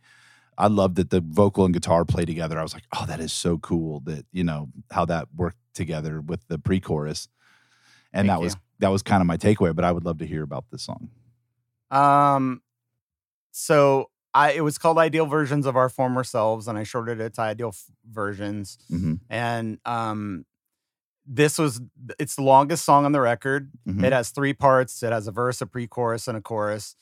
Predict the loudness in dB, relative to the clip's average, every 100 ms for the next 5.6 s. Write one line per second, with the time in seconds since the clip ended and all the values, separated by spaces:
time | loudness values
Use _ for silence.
0 | _ _ -8 -6 -4 -6 -6 -6 -6 -4
1 | -4 -4 -2 0 2 0 -2 -4 -6 -2
2 | -4 -4 -8 -4 -2 -2 -2 -8 -8 -6
3 | -6 -8 -10 -12 -10 -6 -4 -4 -4 -2
4 | -2 -4 -6 -6 -4 -6 -8 -10 -8 -8
5 | -8 -8 -10 -12 -14 -14